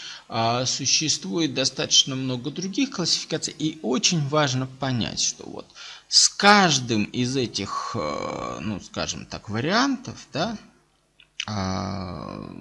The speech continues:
значит, ну вот, к-, так-, такого базового устройства психики, так или иначе связан свой неизбежный выбор –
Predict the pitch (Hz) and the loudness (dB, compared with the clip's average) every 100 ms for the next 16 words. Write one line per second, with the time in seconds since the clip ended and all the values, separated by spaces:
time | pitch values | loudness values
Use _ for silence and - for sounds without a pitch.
0 | 50 50 50 50 52 - 107 98 80 - | -14 -14 -14 -14 -8 -8 -4 -6 -8 -12
1 | - 98 - - 104 - 95 101 104 87 | -6 -6 -6 -6 -6 -4 -6 -4 -4 -4
2 | 90 - - - - - - - 104 - | -8 -10 -10 -12 -14 -14 -8 -8 -6 -12
3 | - - - - - - - 233 240 220 | -14 -18 -12 -10 -10 -12 2 2 2 0
4 | 190 185 226 - 175 - 170 185 190 190 | 2 2 2 2 0 -2 0 0 0 0
5 | - - - - 175 202 226 190 165 160 | -4 -8 0 4 4 4 6 6 6 4
6 | 135 131 196 170 151 156 123 120 190 214 | 0 0 2 2 2 0 -2 -2 2 4
7 | 185 170 107 | 4 4 4